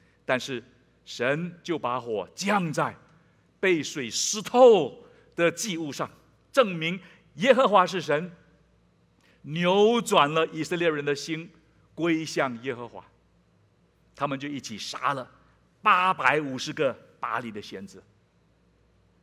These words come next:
神停止了旱灾的审判，降雨在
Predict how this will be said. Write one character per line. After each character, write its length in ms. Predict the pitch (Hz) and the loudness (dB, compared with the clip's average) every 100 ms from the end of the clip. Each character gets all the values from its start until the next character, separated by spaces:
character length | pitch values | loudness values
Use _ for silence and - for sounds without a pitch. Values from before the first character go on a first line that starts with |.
| _ | _
神 420 | - 135 156 196 - _ _ _ _ | -6 -2 -2 -4 -12 _ _ _ _
停 400 | - 160 214 233 | -6 -2 -2 -2
止 220 | 160 147 | -2 -2
了 240 | 135 147 135 - - | 2 0 0 -10 -2
旱 360 | 233 185 147 | 0 0 -2
灾 340 | 131 165 156 151 | 0 2 2 0
的 340 | 151 135 - | -2 -2 -4
审 380 | - 139 104 107 | -8 -6 -6 -8
判， 160 | - 147 - - _ | 0 0 0 -16 _
降 280 | - 233 175 139 113 | 0 2 2 0 -8
雨 380 | 117 120 151 185 - _ _ _ | -8 -6 -6 -8 -16 _ _ _
在 320 | 156 139 123 | 0 2 0